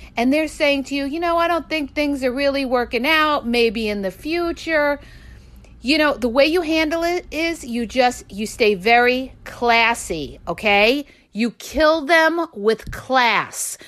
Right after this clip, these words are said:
because they're not gonna find that everywhere. So the way you handle it is, ev-, I don't care what they've done to you, what they haven't done to you. I don't care if you've done everything in the world for this person and now they're looking to break up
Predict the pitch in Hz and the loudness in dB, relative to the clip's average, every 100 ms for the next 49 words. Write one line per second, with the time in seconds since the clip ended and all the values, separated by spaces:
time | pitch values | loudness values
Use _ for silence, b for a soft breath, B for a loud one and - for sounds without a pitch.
0 | B B 233 240 226 190 247 254 349 392 | B B -6 0 0 2 2 4 2 0
1 | 403 - 330 330 339 277 190 180 190 175 | -2 0 2 4 4 2 2 0 -2 -4
2 | 160 160 156 - 160 B B B B B | -6 -6 -8 -8 -14 B B B B B
3 | - - 262 240 240 214 262 320 370 311 | -6 4 6 6 0 2 2 2 -2 -2
4 | 349 392 370 247 196 170 160 190 - 277 | -2 0 2 2 2 2 -2 -4 -4 -4
5 | - 285 381 339 339 294 254 - 208 - | 0 2 2 0 2 2 2 -2 -20 -16
6 | 220 269 349 359 359 285 311 302 294 285 | -4 0 0 0 -2 0 2 2 0 -4
7 | 302 269 247 269 269 277 302 285 294 294 | -4 -2 0 2 2 2 0 0 0 0
8 | 277 294 277 294 294 B B - 277 339 | -2 -4 -4 -2 -4 B B -2 2 2
9 | 330 - 320 302 294 269 - 254 214 269 | 0 -6 0 2 0 -2 -4 -6 -4 0
10 | 262 254 262 302 349 339 302 277 240 220 | 0 0 0 0 0 -4 -2 0 0 0
11 | 277 294 302 294 269 233 226 - 233 220 | 2 4 2 0 -2 0 -2 -2 -2 -2
12 | - 214 208 220 233 269 269 240 262 269 | -2 -4 -4 -2 2 2 4 2 0 -2
13 | 220 190 240 254 247 240 | -4 -2 0 0 0 -2